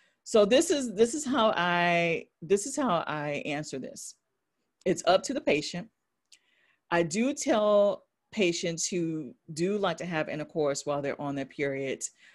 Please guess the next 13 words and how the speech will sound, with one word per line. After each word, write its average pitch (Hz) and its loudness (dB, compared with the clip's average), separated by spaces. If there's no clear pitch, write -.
that 151 0
they 151 0
need 156 -6
to 147 -2
make 143 -4
sure 156 0
that 151 0
it's 165 -4
in 160 -4
a 156 -4
monogamous 147 -6
re-, 185 -2
relationship, 180 -4